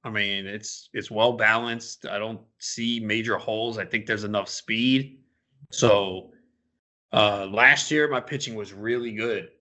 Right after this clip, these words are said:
So I kinda nailed it. Uh, I probably did not nail it here. I mean, 'cause last year came out, I had DeGrom,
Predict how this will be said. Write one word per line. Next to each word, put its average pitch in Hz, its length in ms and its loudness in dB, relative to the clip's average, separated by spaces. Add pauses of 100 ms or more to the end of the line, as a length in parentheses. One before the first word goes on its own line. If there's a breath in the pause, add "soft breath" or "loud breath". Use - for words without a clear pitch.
(280)
So 101 260 0
I 95 100 0
kinda 113 300 -2
nailed 107 360 -2
it. 92 300 -6
Uh, 90 380 -2 (400)
I 120 60 -8
probably 131 600 2
did 117 140 -2
not 127 240 2
nail 123 240 0
it 98 80 -6
here. 110 200 -2
I 92 60 -8
mean, 104 140 -8
'cause 131 160 -6
last 139 260 2
year 147 100 -4
came 143 300 0
out, 147 160 -2
I 120 100 0
had 104 200 -4
DeGrom, 123 720 -2